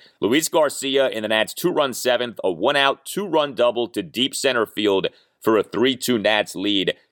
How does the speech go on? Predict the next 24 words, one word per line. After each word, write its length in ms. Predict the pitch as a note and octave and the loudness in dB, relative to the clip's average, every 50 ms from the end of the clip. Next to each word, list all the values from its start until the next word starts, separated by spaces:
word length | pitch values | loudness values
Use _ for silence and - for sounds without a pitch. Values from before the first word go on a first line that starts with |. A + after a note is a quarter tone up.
| _ _ - | _ _ -10
Great 400 | A2+ G#2+ C#3 E3 F3+ - - _ | -4 -2 0 -2 -2 -4 -8 _
piece 260 | - D3 C#3+ - - | -8 -6 -6 -6 -6
of 120 | B2 G#2+ | -6 -4
hitting 280 | G#2 A#2+ A#2+ A#2 G#2+ F#2 | -2 -2 -2 -4 -4 -2
by 220 | E2 G#2+ G#2+ G2+ | 0 2 2 2
Garcia. 560 | F#2+ E2+ G2 F#2+ F2+ - - - A#2+ A#2+ A2+ F#2+ | 0 0 0 0 0 0 -2 -2 0 0 0 0
But 120 | D#2+ G#2+ | 0 0
what 220 | A2 A2 F#2+ - | 2 0 0 0
you 60 | A#2 G#2 | -2 0
also 380 | - D3 A3+ F#3+ - - C#3 | 2 2 2 2 2 0 0
had 180 | A#2 B2 B2+ B2+ | 2 2 2 2
on 140 | A#2 G#2 G#2+ | 0 0 -2
this 180 | A#2+ A#2 - | -4 -6 -6
play 460 | - _ A2 B2 C3 B2+ A2 F#2 - - _ _ _ _ _ | -8 _ 0 2 2 4 2 0 0 -4 _ _ _ _ _
was 340 | - G#2 A2+ A2 G2+ F2 - | 0 2 2 2 2 -2 -6
Keibert 480 | - - C#3+ E3 G3+ - F#3 E3+ D3 B2+ | -4 -2 0 0 0 0 0 0 2 2
Ruiz 460 | A#2+ A2 G#2 B2 C#3+ C#3+ C3 A2+ - | 0 0 0 0 0 0 0 0 -2
scoring 320 | - - B2 B2+ B2 A2+ | -2 0 2 2 2 2
the 80 | G#2 G2 | 0 -2
second 420 | - - A#2+ B2 B2 - A2+ G2+ | 0 0 0 0 0 0 -4 -2
run 240 | F2+ G2 G#2 A2+ A#2 | 0 2 2 2 4
on 120 | A2 G#2 F#2+ | 2 2 0
the 60 | F2+ | 0
double 480 | D#2+ F#2 F#2+ G#2 G#2+ C#3 D#3 D#3+ - | 0 2 2 2 2 2 -2 -2 -4